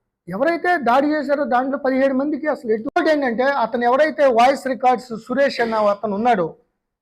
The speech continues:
అతనికి, ఆ, ఆ రోజు అతను రెండు రోజులు ప్రవర్తించిన తీరు, ఆ వాయిస్ రికార్డులు కూడా తీసుకున్నాం మేము. ఆ వాయిస్ రికార్డులు సమయం వచ్చినప్పుడు బయట పెడతాం జరుగుతుంది. దాంట్లో మేము ఎట్లా వాడుకోవాలి, దీన్ని బెయిల్ కోసం ఎట్లా వాడుకోవాలి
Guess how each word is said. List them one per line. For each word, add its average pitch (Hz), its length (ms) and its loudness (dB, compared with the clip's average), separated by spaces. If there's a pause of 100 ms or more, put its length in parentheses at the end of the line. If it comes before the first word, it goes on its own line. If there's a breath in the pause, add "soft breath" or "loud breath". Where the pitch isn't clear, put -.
(480)
అతనికి, 254 680 0 (360)
ఆ, 196 60 -2
ఆ 214 300 4
రోజు 277 560 4
అతను 247 360 0
రెండు 233 260 2
రోజులు 277 260 2
ప్రవర్తించిన 233 600 -2
తీరు, 226 500 -4 (340)
ఆ 208 100 4
వాయిస్ 233 320 4
రికార్డులు 240 340 -2
కూడా 247 140 0
తీసుకున్నాం 220 440 -8
మేము. 160 200 -14 (760)
ఆ 214 160 4
వాయిస్ 247 340 4
రికార్డులు 247 640 0 (340)
సమయం 233 280 -2
వచ్చినప్పుడు 233 380 -6
బయట 196 260 -4
పెడతాం 165 340 -10
జరుగుతుంది. 143 460 -20 (920)
దాంట్లో 254 360 4
మేము 233 260 4
ఎట్లా 277 240 2
వాడుకోవాలి, 233 600 6
దీన్ని 208 240 -2
బెయిల్ 202 280 0
కోసం 208 320 -6
ఎట్లా 214 200 -2
వాడుకోవాలి 185 680 -2